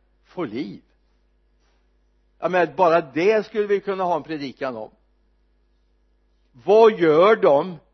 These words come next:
ifrån korset när de får liv i sina kroppar? Och de kommer inte in i staden förrän efter Jesu uppståndelse. Har du tänkt på det? De är kvar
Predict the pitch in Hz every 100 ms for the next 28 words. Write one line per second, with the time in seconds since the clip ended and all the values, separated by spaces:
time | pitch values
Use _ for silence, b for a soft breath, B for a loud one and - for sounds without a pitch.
0 | _ _ _ _ _ - 180 - 180 170
1 | - 185 190 - - 175 - _ _ _
2 | _ _ - 160 160 160 156 160 156 139
3 | 175 151 110 _ _ _ _ _ _ -
4 | 135 151 135 127 147 131 _ 131 107 -
5 | _ _ _ _ _ _ _ _ 160 175
6 | 170 175 175 175 160 208 196 190 185 143
7 | 131 170 175 _ - 147 170 180 147 120
8 | 104 _ 151 151 147 - 127 123 - 127
9 | _ 139 151 104 85 _ _ _ _ _
10 | _ _ _ _ _ _ _ _ _ 139
11 | 131 165 180 - 113 - _ _ _ _
12 | _ _ - 160 185 185 147 185 202 143
13 | 110